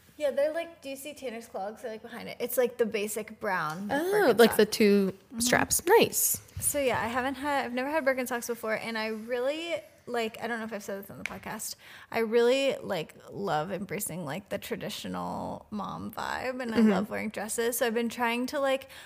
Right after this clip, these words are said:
Speaker 1: make more of, like, a capsule, like,
Speaker 2: Mm.
Speaker 1: nicer dress, um, nicer sweaters, like, things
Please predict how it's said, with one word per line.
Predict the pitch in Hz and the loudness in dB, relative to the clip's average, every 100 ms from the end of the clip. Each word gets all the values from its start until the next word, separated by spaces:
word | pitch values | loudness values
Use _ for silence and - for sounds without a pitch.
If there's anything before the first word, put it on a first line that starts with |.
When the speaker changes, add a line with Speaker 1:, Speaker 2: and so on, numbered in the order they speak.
| - _ | -20 _
Speaker 1:
make | 233 233 226 233 - - | -2 2 0 -2 -14 -6
more | 226 214 202 | -2 0 0
of, | 202 202 | -2 -2
like, | 208 | -4
a | 208 | -6
capsule, | - 202 202 - 233 202 190 185 208 - - | -2 0 0 -2 -2 0 0 0 -2 -8 -4
like, | 202 | 4
Speaker 2:
Mm. | 240 226 202 190 | 6 6 4 0
Speaker 1:
nicer | 214 220 - 220 | -2 0 0 0
dress, | 214 208 196 196 - - - - - - - - - | -2 -2 0 2 0 -2 -2 -6 -12 -20 -20 -20 -4
um, | 226 208 190 185 190 214 - _ _ _ - - - _ | 2 4 2 -2 -4 -6 -8 _ _ _ -10 -10 -10 _
nicer | 240 226 214 226 | 2 4 4 4
sweaters, | - - 226 208 214 214 | 4 4 6 6 4 4
like, | 220 202 | 4 4
things | - - 226 220 226 226 - | -2 0 2 2 0 0 -2